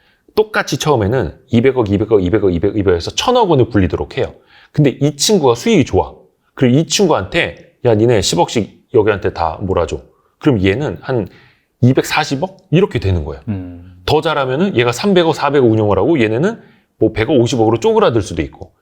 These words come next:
Speaker 1: 이런 식으로.
Speaker 2: 음.
Speaker 1: 근데 이것도 어떤 식으로 대입해 보실 수 있냐면은, 본인의 스타일, 장투하는 스타일, 뭐 단기 투자하는 스타일, 뭐 테마주 따라가는 거, 아니면 그때그때 스윙으로 핫한 주식들 따라잡는 거,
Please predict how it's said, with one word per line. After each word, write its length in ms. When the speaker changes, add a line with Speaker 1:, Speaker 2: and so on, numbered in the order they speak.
Speaker 1:
이런 260
식으로. 440
Speaker 2:
음. 260
Speaker 1:
근데 140
이것도 380
어떤 220
식으로 260
대입해 280
보실 240
수 100
있냐면은, 520
본인의 420
스타일, 340
장투하는 540
스타일, 540
뭐 100
단기 300
투자하는 380
스타일, 480
뭐 320
테마주 420
따라가는 540
거, 300
아니면 280
그때그때 500
스윙으로 840
핫한 300
주식들 360
따라잡는 480
거, 240